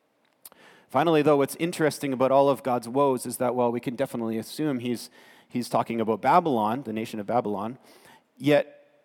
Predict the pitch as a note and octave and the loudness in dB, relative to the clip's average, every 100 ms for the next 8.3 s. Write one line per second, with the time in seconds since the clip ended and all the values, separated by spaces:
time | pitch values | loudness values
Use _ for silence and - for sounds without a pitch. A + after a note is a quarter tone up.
0 | _ _ _ - - C#3+ D3+ E3+ G3+ - | _ _ _ -4 0 0 2 0 0 0
1 | D#3+ C#3 B2+ G#2+ G#2 G2+ A#2+ D3+ E3 - | 2 2 2 0 -4 -4 0 2 0 -4
2 | E3+ D#3 D#3 D3+ D3+ - _ _ _ _ | -4 -2 -2 -4 -8 -18 _ _ _ _
3 | _ _ - A#2+ C#3 D3+ D3+ D3 D3 C#3+ | _ _ -6 0 2 4 4 4 2 -2
4 | C#3+ _ _ _ _ B2 C#3 D3 C#3+ C#3 | -6 _ _ _ _ -4 -4 -2 2 4
5 | C#3 B2 C3+ C3+ C3 C#3 C3+ C3+ A2+ A#2 | 2 2 0 2 2 0 -4 -8 -6 -4
6 | C#3 C#3 C3+ C3+ C#3 C3+ G2+ G2+ A#2+ C#3+ | -2 -2 -2 0 -2 -2 -4 -2 0 0
7 | C#3 C3+ C3+ - A2 G2 B2 D3 D3 C3+ | 0 -2 -4 -6 -6 -2 -4 -2 0 0
8 | C3+ C#3 | 0 -2